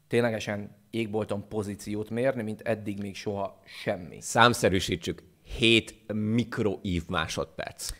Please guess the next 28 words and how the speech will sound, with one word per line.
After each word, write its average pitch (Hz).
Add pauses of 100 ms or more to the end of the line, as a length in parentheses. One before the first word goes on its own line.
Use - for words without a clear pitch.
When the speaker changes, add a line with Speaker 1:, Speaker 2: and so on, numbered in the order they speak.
(180)
Speaker 1:
A -
hét 139
mikroív 135
másodperc 165
az 123
egészen 120
pontosan 123
egy 104
hajszálnak 104
a 101
látszószög 101 (220)
mérete 104 (220)
ezer 113
kilométerről. 101 (180)
Speaker 2:
És 117
ezt -
nem 151
néhány 107 (180)
kif-, -
ö, 104
kifejezetten 101
érdekesnek 95
tűnő 95
objektumra 101
csinálta 135
meg 117
a 110
Gaia, 107